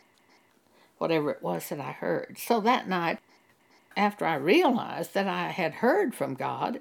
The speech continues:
when I was trying to fill up the time before the blog published, I heard from the Spirit of God,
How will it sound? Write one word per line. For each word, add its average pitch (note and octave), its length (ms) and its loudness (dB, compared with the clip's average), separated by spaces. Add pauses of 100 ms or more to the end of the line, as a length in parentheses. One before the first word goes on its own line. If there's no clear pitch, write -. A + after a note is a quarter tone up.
when F3 200 -2
I D#3+ 80 -4
was D#3+ 160 -4
trying G#3 260 -2
to F3 60 -4
fill G3 220 0
up - 160 -2
the E3 100 -8
time G#3 560 -4 (680)
before G#3+ 320 6
the F3+ 100 -2
blog A3+ 400 -2
published, F3 540 -4
I E3+ 140 -6
heard G3 520 2 (520)
from D#4+ 380 4
the C#4+ 80 4
Spirit C#3+ 420 0
of - 160 -10
God, F#3 340 -4